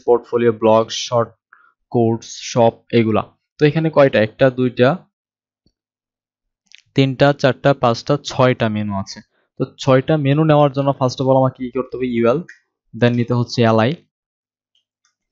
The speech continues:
এর ভিতরে থাকছে হোম, দুই, তিন, চার, পাঁচ, ছয়, মোট ছয়টা থাকবে আমার। এরপরে থাকবে হচ্ছে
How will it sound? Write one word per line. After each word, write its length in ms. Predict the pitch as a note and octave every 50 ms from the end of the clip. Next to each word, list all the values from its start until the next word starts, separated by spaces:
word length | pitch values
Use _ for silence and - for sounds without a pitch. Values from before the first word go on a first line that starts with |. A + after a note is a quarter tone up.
| _ _ - -
এর 160 | B2 C3 C3+
ভিতরে 320 | C3 D3 - - D3 D3
থাকছে 320 | - - C#3+ - - - C#3
হোম, 340 | A2 G#2 A#2 A2 A2+ B2 D3+ F3+ - _ _ _ _ _ _ _ _ _ _ _ _ _ _ _ _ _ _ -
দুই, 220 | B2 B2 A#2+ A#2 A#2+ A#2+
তিন, 320 | - - A#2+ A#2 A#2 A2+
চার, 220 | - - A#2 A#2 A2+
পাঁচ, 240 | - - A#2 B2 B2+ - -
ছয়, 380 | - - - B2+ A#2 G#2+ G2 A#2 - _ _ _ _ _ _ _ -
মোট 180 | A#2 B2+ D3 - _ _
ছয়টা 440 | - - - A#2+ A#2+ A2+ - A#2+ A2+
থাকবে 320 | - - A2+ G#2+ G2+ A2+ A2
আমার। 200 | G#2+ A2+ D3+ G3 - _ _ _ _ _ _ _ _ _
এরপরে 360 | - B2 C3+ - - D3+ D#3+ D#3
থাকবে 300 | - D3+ D3 D3 C#3+ D3 D3
হচ্ছে 180 | C#3+ - D3+